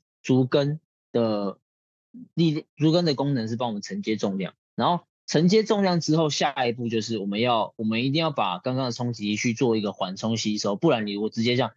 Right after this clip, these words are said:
踩下去，如果没有一个缓冲的话，你的足跟就是会爆掉嘛，对，你足跟会一直这样，这种撞击，然后或者说你冲击吸收没有，你是直接啪，所以你的脚板一定会产生一个很大的冲击力，所以足，中足的目的就是让我们踩下去的时候能够产生出一个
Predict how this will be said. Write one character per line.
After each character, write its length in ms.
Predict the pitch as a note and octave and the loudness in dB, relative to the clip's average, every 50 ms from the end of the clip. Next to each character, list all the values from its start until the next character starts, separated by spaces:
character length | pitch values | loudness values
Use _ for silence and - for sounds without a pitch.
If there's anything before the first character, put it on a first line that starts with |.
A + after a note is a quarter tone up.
| _ _ _ _ _ | _ _ _ _ _
踩 160 | - - A#2 | -2 0 2
下 100 | A#2 B2 | 2 2
去， 280 | - C3+ B2+ A2 F#2+ - _ | 2 2 2 2 0 -4 _
如 120 | - C3+ D3 | 0 2 2
果 80 | D3 | 2
没 120 | C3 C#3+ D3+ | 2 2 2
有 80 | C#3 C3 | 2 2
一 20 | |
个 80 | C3+ C3 | 0 0
缓 220 | A#2 - G#2 G2+ | -2 -4 -6 -4
冲 160 | G2+ B2+ B2 | -4 -4 -4
的 80 | A#2 A2+ | -2 -2
话， 100 | B2 A#2+ | -2 -2
你 160 | A2 G2+ G2 | -2 -4 -4
的 80 | G2 F#2+ | -6 -6
足 240 | F#2 - - A2 A2 | -6 -2 -2 -2 2
跟 220 | G#2+ B2+ A#2+ B2 | 2 4 4 4
就 100 | A#2+ A#2+ | 4 4
是 120 | A2 A#2 | 2 2
会 260 | A2 B2 A2+ G#2+ - - - _ _ _ _ | 2 2 0 0 -2 -2 -8 _ _ _ _
爆 160 | - A2+ F#2+ | -2 -2 -2
掉 200 | F#2 G2+ G2 E2 | 0 -2 -4 -4
嘛， 80 | - - _ _ | -6 -8 _ _
对， 140 | _ A2 G#2 | _ -4 -2
你 100 | G2+ G2 | -2 -4
足 140 | G2 - A2 | -4 -4 -2
跟 140 | G#2+ A#2 B2 | 0 2 2
会 80 | A#2 | 2
一 20 | A2+ | 0
直 100 | G2+ G#2 | -2 -4
这 80 | G#2 | -6
样， 120 | G#2 G2 F#2+ _ _ | -6 -8 -8 _ _
这 100 | - - | -4 -4
种 120 | G2+ G2+ | -4 -2
撞 240 | G#2+ - A#2 G2+ G2+ | -2 -2 -2 -2 -4
击， 200 | - - - - _ _ - - _ | -10 -16 -20 -20 _ _ -20 -10 _
然 140 | - C3 D3 | 0 0 4
后 80 | D#3 A3+ | 4 4
或 80 | G3+ | 4
者 80 | D#3 C#3 | 4 4
说 160 | C3 E3 D#3+ | 4 4 2
你 60 | C3+ | 2
冲 160 | A#2+ D3 D#3 | 0 0 0
击 140 | C#3+ B2+ B2 | 0 0 0
吸 100 | A#2 - C#3+ | 0 0 0
收 60 | C3+ | 0
没 140 | B2+ A#2+ A2+ | 0 0 -2
有， 60 | G2+ | -2
你 60 | G2+ | -6
是 160 | G2 - B2 | -4 -4 -4
直 80 | A2+ G#2 | -4 0
接 200 | G#2 A2 A2 G#2+ | 0 0 0 0
啪， 300 | _ - A#2 G2+ - - _ _ _ _ _ _ _ _ | _ -4 -6 -6 -6 -8 _ _ _ _ _ _ _ _
所 100 | - D3 | 0 0
以 40 | D#3 | 2
你 120 | C#3 A#2 | 2 0
的 80 | G#2+ A2+ | 0 -2
脚 240 | A2 - A2 G#2 B2+ | 0 0 2 2 2
板 240 | B2+ A#2 G#2 F2 G2 | 2 0 0 0 -2
一 40 | |
定 120 | G2 G#2+ G#2+ | -2 0 0
会 80 | A#2 | 0
产 180 | A2+ - F#2 F#2 | -2 -2 -4 -8
生 140 | F#2 G#2 G2 | -6 -6 -6
一 140 | G2 G2+ F#2+ | -4 -4 -2
个 200 | F#2+ F2+ E2 E2+ | -2 -4 -4 -4
很 140 | - F#2+ | -6 -4
大 160 | G2+ A2 A2 G2+ | -2 0 0 0
的 60 | G2 | -2
冲 180 | G2 G2 F#2+ | -4 -6 -6
击 100 | F2+ E2+ | -6 -6
力， 120 | E2+ E2+ E2 | -6 -6 0
所 140 | - C3+ C3 | 2 2 2
以 80 | A#2+ - _ _ _ _ _ | 2 0 _ _ _ _ _
足， 260 | - - C3+ C#3+ D#3+ D#3 _ | 2 4 4 4 4 2 _
中 220 | - F#3+ G3+ G#3 | 0 2 4 4
足 180 | F#3 - C3 B2 | 4 4 2 2
的 200 | A#2 A#2+ B2 - _ _ _ _ | 2 0 0 -4 _ _ _ _
目 200 | - E3+ E3 D3+ | 2 2 4 4
的 80 | C#3+ C#3 | 4 4
就 120 | C#3 C#3+ | 2 2
是 80 | C3 C3+ | 4 2
让 100 | C#3+ B2+ | 2 2
我 60 | A2 | 0
们 160 | G2+ F#2+ F#2 | -2 -4 -6
踩 240 | F#2 - - G2+ F#2 | -10 -8 -8 -6 -2
下 120 | A2 A#2+ A#2+ | 0 0 0
去 140 | A#2 C3 | 2 0
的 60 | A#2 G#2+ | 0 0
时 100 | - A#2 | 0 0
候 60 | A2+ | -2
能 260 | A2 G#2 G2+ G#2+ A2+ | 0 -2 -2 -4 -2
够 160 | A2 D3+ C3+ | 0 0 0
产 260 | A#2+ - - F#2+ F#2+ | 0 -2 -2 -4 -4
生 220 | F#2+ - A#2 A#2 A#2 | -2 -2 -2 -2 -2
出 220 | - - A#2+ A#2 | -2 -2 0 0
一 100 | A2+ A2 | 0 0
个 220 | G#2+ A2 G2+ E2 | -2 -2 -4 -4